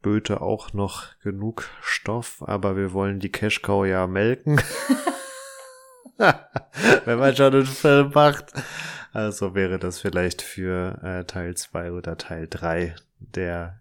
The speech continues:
äh, Trilogie dann das Passende. Und wenn das erfolgreich läuft, dann schieben wir noch ein Sequel und ein Prequel und ein Spin-off hinterher. Ähm, vielleicht noch als tatsächlich historisch abschließende Frage,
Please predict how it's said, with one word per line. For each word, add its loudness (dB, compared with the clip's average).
äh, -8
Trilogie -8
dann -10
das -6
Passende. -2
Und -8
wenn -4
das -8
erfolgreich -6
läuft, -8
dann -8
schieben -8
wir -8
noch -6
ein -8
Sequel -2
und -6
ein -12
Prequel 0
und -4
ein -8
Spin-off -2
hinterher. 0
Ähm, 0
vielleicht -2
noch -4
als -4
tatsächlich -4
historisch -2
abschließende -2
Frage, 0